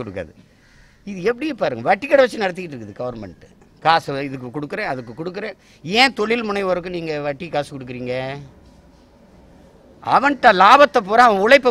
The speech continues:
பூரா வரின்னு எடுத்துட்டு போயிட்டீங்க, அவன் வீதிக்கு வந்துட்டான். அதனால நீங்க மறுபடியும் கடன் கொடுக்க வேண்டிய தேவை வருது. நம்ம வரியெல்லாம் வாங்கிட்டு வந்து அரசு வட்டி கடன் நடத்திக்கிட்டு இருக்குது. இதுதான்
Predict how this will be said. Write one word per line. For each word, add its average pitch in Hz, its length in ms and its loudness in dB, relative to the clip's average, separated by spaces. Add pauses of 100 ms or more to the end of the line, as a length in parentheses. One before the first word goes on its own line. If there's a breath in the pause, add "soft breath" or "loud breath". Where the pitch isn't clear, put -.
பூரா 226 160 6 (100)
வரின்னு 254 320 6
எடுத்துட்டு 233 300 0
போயிட்டீங்க, 196 400 0
அவன் 170 220 0
வீதிக்கு 175 260 -8
வந்துட்டான். 98 340 -10 (120)
அதனால 233 480 4
நீங்க 254 160 0 (100)
மறுபடியும் 233 340 2
கடன் 196 220 0
கொடுக்க 170 200 -8
வேண்டிய 160 220 -8
தேவை 147 220 -2
வருது. 87 220 -12 (540 soft breath)
நம்ம 151 220 -4
வரியெல்லாம் 220 400 4
வாங்கிட்டு 208 280 -2
வந்து 208 200 -2
அரசு 196 260 -4 (120)
வட்டி 156 200 -4
கடன் 190 200 -2
நடத்திக்கிட்டு 120 360 -10
இருக்குது. 85 280 -20
இதுதான் 147 280 -2